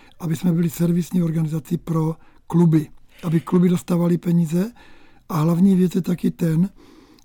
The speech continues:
aby jsme dobře zaplatili trenéry, aby trenér nemusel dělat trenéra na půl úvazku.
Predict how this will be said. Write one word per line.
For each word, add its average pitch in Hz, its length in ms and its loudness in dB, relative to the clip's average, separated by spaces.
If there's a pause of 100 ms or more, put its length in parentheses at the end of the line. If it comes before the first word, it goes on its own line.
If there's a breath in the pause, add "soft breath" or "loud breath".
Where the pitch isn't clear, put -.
aby 165 220 -2
jsme 185 200 0
dobře 165 300 0
zaplatili 180 580 0
trenéry, 165 540 0
aby 170 180 -2
trenér 170 360 0
nemusel 175 400 0
dělat 170 260 -2
trenéra 170 380 -2
na 170 120 0
půl 175 200 -2
úvazku. 165 540 -4